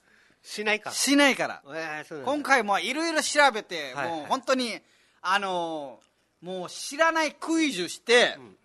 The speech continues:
Speaker 1: うん。
Speaker 2: クイズの中に三つの選択肢もありますので、今回のクイズは。
Speaker 1: また？今回もで、前回もだってさ。
Speaker 2: 前回もで、今回も、まあまあ、今回というのは昔もネパールクイズやったことあるんじゃないですか。
Speaker 1: うん、うん。
Speaker 2: その時はまあ選択肢がなかったんですけど、
Speaker 1: なかった。
Speaker 2: 今回は三つがあるんですよ、三つ。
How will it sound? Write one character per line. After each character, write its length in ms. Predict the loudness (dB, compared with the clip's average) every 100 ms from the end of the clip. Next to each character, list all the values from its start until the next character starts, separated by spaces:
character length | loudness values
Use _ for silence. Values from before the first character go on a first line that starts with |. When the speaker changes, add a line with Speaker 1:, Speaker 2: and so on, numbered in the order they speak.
| -18
Speaker 1:
う 20 |
ん。 20 |
Speaker 2:
ク 140 | -6 -4
イ 100 | -2
ズ 100 | -4
の 100 | -2
中 300 | -2 2 0
に 220 | 0 -6
三 180 | -8 -8
つ 260 | -10 -12 -2
の 320 | 0 0 -4 _ _ _
選 280 | -6 -6 -2
択 200 | -4 -4
肢 140 | -8
も 80 | -4
あ 60 | -2
り 60 |
ま 100 | -2
す 80 | -6
の 60 | -12
で、 120 | -18 _
今 200 | -12 -10
回 160 | -6 0
の 120 | 2
ク 100 | 4
イ 60 | 2
ズ 60 | 2
は。 100 | -12
Speaker 1:
ま 60 |
た？ 60 | -16 _ _ _
今 200 | -10 0
回 120 | 2
も 120 | 2 -2
で、 120 | -4
前 140 | -4 -2
回 120 | -6
も 80 | -6
だ 80 |
っ 40 | -14
て 60 |
さ。 160 | -16 -20 _ -6
Speaker 2:
前 160 | -4 2
回 160 | 2
も 120 | 2
で、 200 | 4 2
今 240 | 2 -8 -4
回 220 | -4 -4
も、 200 | -8 -4
ま 120 | 0
あ 40 | 0
ま 100 | -2
あ、 20 |
今 180 | -2 0
回 180 | 0 0
と 60 |
い 40 | -8
う 40 |
の 80 | -4
は 140 | -4
昔 440 | -6 -4 -4 -4 -10
も 240 | -10 -10
ネ 120 | -8
パ 120 | 0
ー 40 | 0
ル 80 | -2
ク 120 | -14
イ 40 |
ズ 60 | -12
や 80 | -12
っ 20 |
た 100 | -12
こ 80 | -8
と 100 | -8
あ 40 |
る 80 | -8
ん 40 |
じ 40 | -14
ゃ 20 |
な 80 | -16
い 20 |
で 20 |
す 60 | _
か。 140 | -20 _
Speaker 1:
う 60 | -20
ん、 40 |
う 20 |
ん。 60 | -20 -14
Speaker 2:
そ 120 | -8
の 120 | -6
時 220 | -8 -2
は 100 | -2
ま 80 | -2
あ 20 |
選 180 | -6 -8
択 160 | -8 -10
肢 120 | -10
が 180 | -10 -8
な 80 | -10
か 100 | -10
っ 40 |
た 80 | -10
ん 80 | -12
で 60 |
す 60 | -14
け 80 | -16
ど、 60 |
Speaker 1:
な 60 | -18
か 60 | -12
っ 40 |
た。 40 |
Speaker 2:
今 180 | -8 -8
回 160 | -6 -4
は 80 | -4
三 160 | -8
つ 180 | -12 -6
が 100 | -6
あ 20 |
る 80 | -6
ん 60 | -10
で 60 |
す 80 | -18
よ、 60 | -18
三 100 | -16
つ。 260 | -14 -16